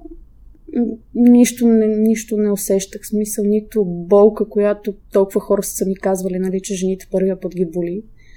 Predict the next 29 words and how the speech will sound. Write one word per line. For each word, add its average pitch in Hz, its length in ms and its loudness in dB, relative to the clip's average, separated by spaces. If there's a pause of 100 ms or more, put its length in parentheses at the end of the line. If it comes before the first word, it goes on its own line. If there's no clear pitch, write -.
(480)
нито 220 280 2
удоволствие, 208 580 2
нито 240 240 4
нищо. 247 380 4 (1300)
В - 60 -20
смисъл, 220 340 -2
абсолютно 214 480 -2
нищо. 208 360 -2 (760)
Много 240 220 4
ми 226 160 4
беше 226 360 2
празно. 202 420 4 (840)
И 254 100 -2
после 247 300 0
викам, 269 220 4
добре, 214 260 2
това 214 140 0
е 220 40 2
само 220 340 -2
първия 185 340 -2
път. - 180 -10
Айде, 208 440 2
нали, 202 240 -4
пак 196 300 -6
с 190 180 -8
друг 196 220 -2
човек, 185 400 -8
след 190 280 -4
време. 202 380 -4